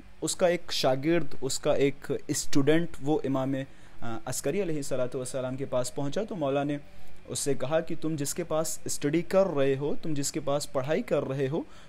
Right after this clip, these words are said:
तुम्हारे उस उस्ताद ने किताब लिखी। तो पूरा डिस्कस हुआ, तो इमाम ने कहा कि जाओ उसके पास, अ, मेरा एक सवाल उससे करना, बस, अ, मेरा मकसद इस वाक़े को बयान करने का सिर्फ ये सवाल है।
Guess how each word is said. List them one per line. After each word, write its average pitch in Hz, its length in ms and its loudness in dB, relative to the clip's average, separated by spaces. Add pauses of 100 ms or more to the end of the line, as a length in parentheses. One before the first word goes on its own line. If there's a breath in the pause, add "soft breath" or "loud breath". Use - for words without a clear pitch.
(140 loud breath)
तुम्हारे 156 280 0
उस 165 300 0
उस्ताद 143 400 0
ने 170 140 -2
किताब 156 380 2
लिखी। 196 340 4 (140)
तो 170 60 -4
पूरा 151 240 2
डिस्कस 143 460 2
हुआ, 170 160 2
तो 151 120 2
इमाम 135 240 2
ने 147 140 -4
कहा 147 240 -4
कि 151 140 -4
जाओ 139 300 2
उसके - 480 -4
पास, 160 460 0 (360 loud breath)
अ, - 40 -8 (720)
मेरा 139 380 0
एक - 180 6
सवाल 156 380 2
उससे - 240 2
करना, 117 400 -4 (280)
बस, 175 340 -2
अ, - 40 -12 (260)
मेरा 135 200 -2
मकसद 151 380 -2
इस - 200 6
वाक़े 131 280 6
को 180 120 0
बयान 135 300 4
करने 170 260 4
का 202 60 -2
सिर्फ 190 260 -4
ये 185 60 -2
सवाल 123 400 6
है। 107 140 2